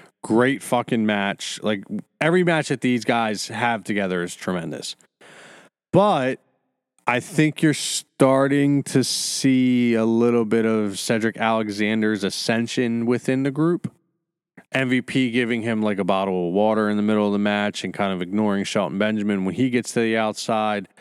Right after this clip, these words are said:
Um, basically, Benjamin doing a majority of the heavy lifting towards the end of the match, about to get the win, and he gets the blind tag from Cedric Alexander, who jumps in, hits the lumbar check on Kofi, and wins the tag titles.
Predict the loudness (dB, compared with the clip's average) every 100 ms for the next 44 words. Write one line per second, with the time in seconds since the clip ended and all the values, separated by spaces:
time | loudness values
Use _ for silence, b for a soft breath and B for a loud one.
0 | B B B -8 -4 -2 -2 -2 -6 -6
1 | -2 0 0 -4 0 0 0 -2 0 -2
2 | 0 0 0 0 -2 0 2 2 2 0
3 | -2 0 0 0 0 0 0 -2 -4 0
4 | 0 0 -2 -2 0 -2 0 0 0 -2
5 | -6 -14 _ B B B _ -4 2 2
6 | 0 0 0 0 2 2 2 0 -2 -4
7 | -2 -2 -4 -2 0 0 0 -2 -2 -4
8 | -6 -4 -4 -2 -2 0 -2 -2 -2 0
9 | -2 -2 -2 -2 -2 -4 -4 -4 -2 -2
10 | 0 0 -2 -6 -6 -6 -4 -4 -4 -6
11 | -4 -4 -6 -6 -4 -4 -8 -12 -12 -16